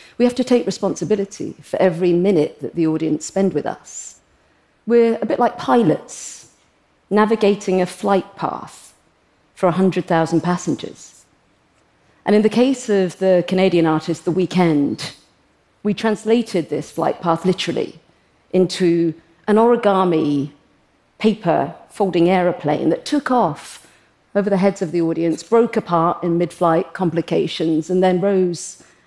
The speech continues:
out of the ashes restored at the end of the show. And like any flight, the most delicate part is the liftoff, the beginning.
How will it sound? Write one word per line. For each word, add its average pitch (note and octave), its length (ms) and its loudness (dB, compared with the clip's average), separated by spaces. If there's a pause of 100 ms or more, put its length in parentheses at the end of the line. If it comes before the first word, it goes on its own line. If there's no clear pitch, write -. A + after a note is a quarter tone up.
(100)
out G3 120 2
of E3 120 -4
the F#3+ 80 2
ashes F3 360 -2
restored E3 600 -2 (1080)
at - 140 -8
the E3+ 160 4
end D3+ 320 0
of D#3 120 -10
the D#3+ 40 -8
show. C#3+ 480 -6 (540)
And F#3+ 120 2
like G#3 220 2
any B3+ 240 2
flight, - 840 -4 (1300)
the F#3+ 80 -4
most F#3+ 200 -2
delicate G#3 420 0
part C#3+ 260 -2
is D#3 100 -4
the - 80 -2
liftoff, - 600 -2
the - 80 -10
beginning. D3+ 500 0